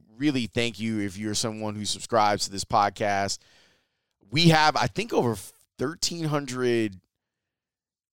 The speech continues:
reviews. Guess what? We need more. Like, s-, give us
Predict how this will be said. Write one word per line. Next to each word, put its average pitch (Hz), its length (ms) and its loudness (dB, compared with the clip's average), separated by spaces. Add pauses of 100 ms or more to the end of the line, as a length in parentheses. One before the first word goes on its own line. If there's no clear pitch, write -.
(140)
reviews. 113 840 -4 (320)
Guess 196 320 4
what? 127 320 4
We 127 220 -4
need 170 260 -4
more. 123 520 0
Like, 107 260 -2 (120)
s-, - 200 -4 (100)
give 139 200 2
us 190 200 2